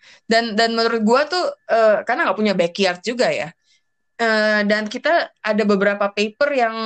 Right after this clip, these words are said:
suggest kalau, kalau, eh, virusnya tuh bisa jadi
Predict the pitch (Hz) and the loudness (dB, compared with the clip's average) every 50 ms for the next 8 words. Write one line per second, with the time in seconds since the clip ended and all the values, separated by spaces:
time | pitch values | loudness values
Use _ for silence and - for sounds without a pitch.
0 | 220 208 208 208 226 220 185 180 220 254 277 - - 226 202 190 190 190 190 190 | -2 -2 -2 -2 -2 -2 -2 0 -2 -2 -2 -4 -4 -4 -2 0 2 2 2 2
1 | 175 - - - - 208 196 196 196 196 196 190 190 190 190 190 190 175 170 185 | 2 0 -6 -6 -4 -2 -2 2 2 4 4 6 6 6 4 4 2 2 0 0
2 | 185 185 196 - 196 175 170 180 190 190 190 - 202 185 190 190 302 269 254 208 | 0 -2 -2 -2 -2 0 0 0 0 -2 -2 0 -2 -2 0 0 0 2 2 2
3 | 208 175 170 165 160 | 2 0 0 0 0